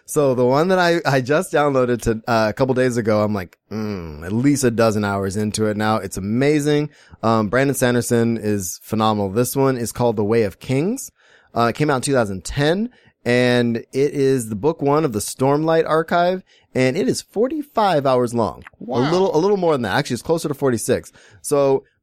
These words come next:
Speaker 1: if it's eligible and you wanna get a free book that's hella long and get, like, three or four, actually, it's, like, four books long, um, you can get it for free on us. It's actually sixty-six dollars. It may not be eligible, but it's, like, sixty-six bucks on the site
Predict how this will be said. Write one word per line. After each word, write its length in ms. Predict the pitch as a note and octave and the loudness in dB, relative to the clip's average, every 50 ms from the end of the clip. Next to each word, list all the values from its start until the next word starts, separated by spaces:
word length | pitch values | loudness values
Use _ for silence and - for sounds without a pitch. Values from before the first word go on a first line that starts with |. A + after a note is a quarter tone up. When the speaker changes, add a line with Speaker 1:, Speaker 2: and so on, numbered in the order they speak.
| _ _ _ - | _ _ _ -2
Speaker 1:
if 240 | G#3 D#4 F4 - G#3 | -2 -2 0 0 -2
it's 140 | E3 - | -2 0
eligible 640 | F3+ G#3+ C#4+ C#4 D#3+ G#2+ A2+ F#2+ F2 F#2+ F#2 F2 - | 0 0 0 0 0 -2 -2 -2 -2 -2 -2 -2 -2
and 360 | - A2+ A2 A2 G#2+ A2+ B2 | -4 -4 -2 -2 -2 -2 0
you 120 | C#3+ G3 B3+ | 0 0 2
wanna 240 | B3 A#3 A3 G#3 E3 | 2 2 0 0 2
get 120 | E3+ G3 | 2 2
a 60 | D#3+ A#2+ | 0 0
free 260 | - - D3+ E3+ G3 | -2 0 0 0 0
book 300 | E3 D#3 E3+ G#3 A#3 - | 2 0 0 0 0 0
that's 280 | - A2+ G#2 - - - _ | 0 0 0 -2 -6 -18 _
hella 380 | - - - D#3 E3+ F3+ F3 E3+ | -12 -6 -2 0 2 2 2 2
long 440 | E3 D#3+ D#3+ E3 F3 G3 A3 A3+ - | 2 2 2 2 2 2 0 -2 -2
and 160 | B2+ B2 A#2 | 0 0 0
get, 100 | - - | 0 0
like, 240 | A#2 A#2 G#2+ F#2+ - | 0 -2 -2 -4 -6
three 540 | _ - A2+ A2 A2 A#2 C3 C#3 D3 D#3 D#3+ | _ -4 -2 -2 0 0 0 2 2 2 2
or 120 | C#3 A#2+ | 2 0
four, 360 | - - C3 C3 C3+ C3+ C3 - | 0 0 0 2 2 2 0 0
actually, 240 | - F3+ C#4 - C#3+ | 0 -2 -2 -2 -4
it's, 60 | - | -6
like, 140 | F#2+ E2+ - | -8 -8 -8
four 360 | - - - B3+ C4+ D#4+ D4+ | -14 -12 -6 -4 -2 -2 0
books 280 | A#3+ G#3 G3+ F#3 - - | 0 0 0 0 0 -2
long, 400 | C#3 C3+ C#3 B2+ E2 C2+ C2 - _ _ _ _ _ _ _ _ _ - | -2 0 2 0 0 -2 -6 -14 _ _ _ _ _ _ _ _ _ 2
um, 400 | A#2 A#2 A2+ A2+ G#2+ G#2 G2 - | 2 4 4 4 4 2 0 0
you 100 | - C#3 | 0 0
can 60 | E3+ E3+ | 2 2
get 100 | E3+ D#3+ | 2 2
it 60 | D3+ | 2
for 140 | C3+ B2+ A2 | 0 -2 -4
free 280 | - - D3+ C#3+ A#2+ - - | -2 0 2 2 2 0 0
on 160 | G2+ A2 A#2+ | -2 -2 -2
us. 240 | C3 G#2 - - _ _ _ _ - - | -4 -6 -8 -14 _ _ _ _ -2 0
It's 180 | E3+ F#3 - | 0 0 2
actually 280 | E3+ F3+ F#3+ - D#3 C3+ | 0 0 0 0 0 -2
sixty-six 960 | - - - - G3+ G3+ - - F#3+ F3 - - - - - E3+ F3 F3 - | -2 -2 0 0 0 0 -2 -6 -6 -6 -6 -6 -6 -4 0 0 0 0 0
dollars. 300 | - D#3 D#3 D#3+ D3 A#2+ | -2 0 0 0 0 -2
It 60 | G#2 | -2
may 120 | A#2 C#3 C#3+ | 0 0 0
not 100 | B2+ G#2+ | 0 0
be 80 | A2 | 0
eligible, 300 | A2+ A2+ A#2 G2+ G2+ F#2+ | 0 0 0 -2 -4 -4
but 80 | G2+ A2+ | -4 -4
it's, 100 | G#2+ - | -4 -4
like, 120 | F#3+ E3 - | -4 -4 -4
sixty-six 500 | - E3 - - C3 - C#3 A#2+ - F#2+ | -6 -6 -6 -6 -6 -2 -4 -4 -4 -2
bucks 360 | F2+ G#2 F#2+ - - - - | -4 -4 -4 -4 -6 -10 -6
on 180 | - G#2+ G#2+ G#2 | -2 -2 -2 -2
the 80 | F#2 | -2
site 280 | D#2+ - G2 - C#2+ | -4 -4 -6 -6 -8